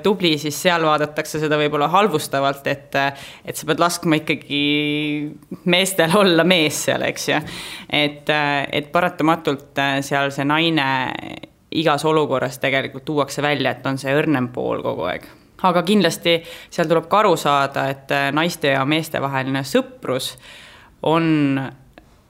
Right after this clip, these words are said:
noh, väga lähedane sõprus, ma arvan, et on peaaegu võimatu. Et, äh, et selles, äh, kultuuris ikkagi sellist asja nagu naiste-meeste vaheline sõprus, sihuke tihe läbikäimine,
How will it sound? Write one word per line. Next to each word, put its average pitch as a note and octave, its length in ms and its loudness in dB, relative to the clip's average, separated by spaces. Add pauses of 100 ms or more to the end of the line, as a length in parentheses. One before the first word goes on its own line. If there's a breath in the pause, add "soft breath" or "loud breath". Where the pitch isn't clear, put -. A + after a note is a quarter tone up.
(320)
noh, - 160 -6 (340 loud breath)
väga D#3 220 0
lähedane E3 440 2
sõprus, D3 380 -4
ma C#3 140 0
arvan, D3 240 -2
et D3 160 -4
on D#3+ 80 4
peaaegu D3+ 400 2
võimatu. C3+ 520 2 (460 loud breath)
Et, C3 340 -4
äh, C3+ 440 0 (120)
et - 120 -6
selles, D#3 560 0
äh, C3 200 0
kultuuris C#3+ 560 -2
ikkagi B2 280 -10
sellist B2 400 -4
asja C3+ 260 -6
nagu B2+ 460 -4
naiste-meeste C3+ 640 -2
vaheline B2 420 -6
sõprus, D3 520 -6
sihuke B2 340 -6 (400 loud breath)
tihe F3+ 320 2
läbikäimine, C#3+ 880 0